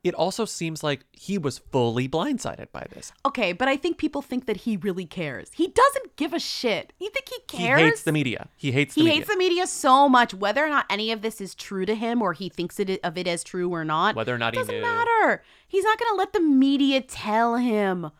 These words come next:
Speaker 2: who his wife is, you know, like, people are like, "Oh, what's he gonna do now?" It's like, "Continue to be married to this woman." Like
Speaker 1: If anything, this will only make their relationship stronger because now they have a common enemy.
Speaker 2: I know, because now they're both hate the media. And she,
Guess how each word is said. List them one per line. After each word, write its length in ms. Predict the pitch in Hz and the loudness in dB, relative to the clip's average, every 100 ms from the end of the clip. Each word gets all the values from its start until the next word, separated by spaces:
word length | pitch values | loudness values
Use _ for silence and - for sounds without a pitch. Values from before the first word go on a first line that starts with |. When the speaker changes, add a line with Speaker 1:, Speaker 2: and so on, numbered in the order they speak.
| _ _ - | _ _ -2
Speaker 2:
who 180 | 247 | 0
his 240 | 247 240 185 | 2 -2 -4
wife 440 | 170 180 202 - - | 2 4 4 -2 -4
is, 480 | 175 131 78 - | -2 -4 -8 -8
you 100 | 214 | -4
know, 240 | 208 202 202 | -2 0 0
like, 340 | 202 190 196 - - - - | 2 2 2 -10 -20 -18 -6
people 180 | 247 233 | 2 2
are 40 | |
like, 80 | - | 2
"Oh, 140 | 233 226 | 0 2
what's 240 | 185 - | -2 -4
he 40 | |
gonna 200 | 208 208 | -4 -2
do 120 | 202 202 | -2 -2
now?" 280 | 214 214 | -2 -2
It's 120 | 170 226 | -2 -4
like, 220 | 226 - | -6 -4
"Continue 320 | 370 427 453 | -4 -2 -4
to 100 | 440 | 0
be 120 | 415 | 2
married 280 | 285 311 302 | 4 2 0
to 60 | 302 | -4
this 160 | 294 | -8
woman." 380 | 226 247 226 196 | -2 0 0 0
Like 340 | 202 214 208 - | 2 2 0 -6
Speaker 1:
If 200 | - 143 _ | -4 -4 _
anything, 720 | 160 214 247 165 131 123 120 - | 2 2 2 -4 -4 -4 -4 -4
this 220 | 131 - | -4 -2
will 100 | 190 | -4
only 260 | 151 156 160 | -4 -4 -4
make 180 | 135 147 | -6 -2
their 120 | 147 | -2
relationship 580 | 135 139 147 143 123 - | 0 -4 -6 -10 -12 -12
stronger 480 | - 131 160 185 123 | -8 -4 -2 -2 -6
because 300 | 120 127 135 | -6 -4 -4
now 100 | 147 | -2
they 80 | 170 | 0
have 100 | 165 | 0
a 40 | |
common 360 | - 131 135 175 | 2 2 4 6
enemy. 380 | 269 190 107 113 | 6 4 0 -2
Speaker 2:
I 160 | 339 | 2
know, 160 | 359 440 | 4 4
because 180 | 254 254 | 2 6
now 140 | 254 | 6
they're 160 | 247 233 | 6 4
both 400 | 160 262 381 - | 6 10 10 8
hate 240 | 233 208 | 0 0
the 80 | 196 | 0
media. 420 | 185 160 147 120 262 | 0 -2 0 0 2
And 140 | 262 | 2
she, 680 | - - 320 381 339 285 | 0 -4 -2 0 0 -2